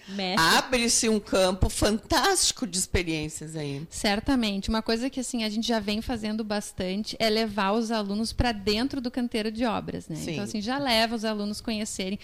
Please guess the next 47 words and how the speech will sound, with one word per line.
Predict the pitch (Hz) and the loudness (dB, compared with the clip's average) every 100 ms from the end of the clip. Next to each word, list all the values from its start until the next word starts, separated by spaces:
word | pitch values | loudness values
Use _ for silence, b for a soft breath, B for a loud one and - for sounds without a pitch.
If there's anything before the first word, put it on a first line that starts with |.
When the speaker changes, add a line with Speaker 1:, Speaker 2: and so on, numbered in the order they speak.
| B - | B -8
Speaker 3:
Levamos | 202 226 233 | -2 2 2
já | 233 214 | 4 2
diversas | 190 196 196 214 247 269 233 | 2 -2 4 4 4 2 4
vezes | 220 226 | 2 2
lá | 220 | 2
nas | 214 208 | 2 2
obras | 196 220 190 | 2 2 2
do | 208 | 0
Eduardo | 190 180 165 196 208 190 | 0 0 2 0 0 -4
também. | 196 170 175 233 B B B | -4 -2 -2 -2 B B B
Então, | 208 208 226 | -6 0 0
assim, | 240 226 | 0 0
a | 202 | 0
gente | 220 247 | -2 -4
tem, | - 220 233 262 247 | -2 0 2 0 -2
ãh, | 220 214 214 208 202 - | -2 0 0 2 0 -2
já | 202 220 226 | -2 0 0
feito | 247 240 247 226 | 0 -2 -4 -4
bastante | 226 - 226 - | -6 -6 -8 -6
de-, | 220 226 214 | -4 -4 -2
dessa | 214 214 247 | -2 0 0
iniciativa, | 233 - 269 - 202 | 0 0 -2 -2 0
do | 196 | 2
aluno | 202 208 233 | 2 2 2
não | 247 240 | 0 0
tá | 254 | -2
só | 254 277 | 0 -2
dentro | 233 226 285 294 | 0 0 0 -2
da | 269 | -4
sala | - 240 247 | -4 -4 -2
de | 233 | -2
aula, | 190 - - B B B B - | -2 -4 -8 B B B B -4
nessa | 196 196 - 233 | 0 0 0 0
área | 220 214 | 0 0
da | 220 | -2
construção, | - 226 - 233 - 180 170 | -4 -8 -6 -8 -6 -8 -8
né? | - - B B | -10 -14 B B
Então, | 220 254 | -2 2
agora | 262 254 254 | 4 4 2
a | |
gente | 311 285 | 0 -2
vai | 285 | -2
ter | 285 | 0
um | 269 | 0
espaço | 269 - - 247 294 330 269 | 0 -2 -2 0 0 -2 -2
onde | 233 233 | -2 -2
ele | 254 | -2